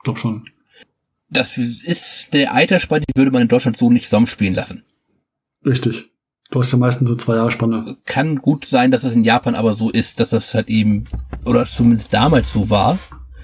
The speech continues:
Speaker 2: dass es so passiert ist, denn wir hatten schon mal zu Base erwähnt, Fußball war im Aufbau.
Speaker 1: Ja. Um halt elf zu kriegen, dauert's ein bisschen, ne? Muss er ein paar, paar zusammenfassen.
Speaker 2: Und, äh,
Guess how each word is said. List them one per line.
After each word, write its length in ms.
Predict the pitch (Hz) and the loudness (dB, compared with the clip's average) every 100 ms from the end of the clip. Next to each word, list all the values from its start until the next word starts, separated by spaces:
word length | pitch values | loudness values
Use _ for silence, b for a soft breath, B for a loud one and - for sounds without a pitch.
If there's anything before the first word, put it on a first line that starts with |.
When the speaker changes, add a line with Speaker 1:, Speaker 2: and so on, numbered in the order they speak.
| B B B B | B B B B
Speaker 2:
dass 120 | - | -4
es 40 | 117 | 0
so 80 | 123 | 0
passiert 400 | 123 - 143 - | 0 2 0 0
ist, 180 | 123 | -2
denn 400 | 113 113 113 113 | 4 4 6 4
wir 100 | 113 | 2
hatten 180 | 117 127 | 0 -2
schon 140 | - 123 | -4 -4
mal 100 | 113 | -4
zu 100 | - | -2
Base 300 | 120 120 117 | 0 2 2
erwähnt, 640 | 110 117 127 135 - - _ _ - - | 2 4 4 2 -4 -20 _ _ -20 -10
Fußball 400 | - 131 123 117 | -4 0 0 2
war 220 | 117 110 | 2 4
im 140 | 107 | 2
Aufbau. 640 | 117 143 - 104 107 180 _ _ _ _ _ _ - _ _ _ _ | 2 0 0 -2 -2 -2 _ _ _ _ _ _ -20 _ _ _ _
Speaker 1:
Ja. 280 | - 127 - - B B B B B _ _ _ _ _ - | -2 -2 -4 -20 B B B B B _ _ _ _ _ -4
Um 280 | 135 131 127 | 0 2 2
halt 200 | 127 139 | 0 2
elf 220 | 139 - | 0 0
zu 100 | 135 | -2
kriegen, 300 | - 143 127 | 2 2 2
dauert's 240 | 113 113 | 0 -2
ein 80 | 117 | -2
bisschen, 280 | 113 - 113 | -2 -4 -4
ne? 100 | 117 | -2
Muss 180 | 120 123 | -2 -2
er 200 | 113 110 | -4 -8
ein 80 | |
paar, 200 | - 110 | -10 -10
paar 140 | 110 113 | -8 -6
zusammenfassen. 420 | 120 110 104 98 | -4 -4 -6 0
Speaker 2:
Und, 300 | 131 139 135 | 2 2 2
äh, 120 | 135 | 0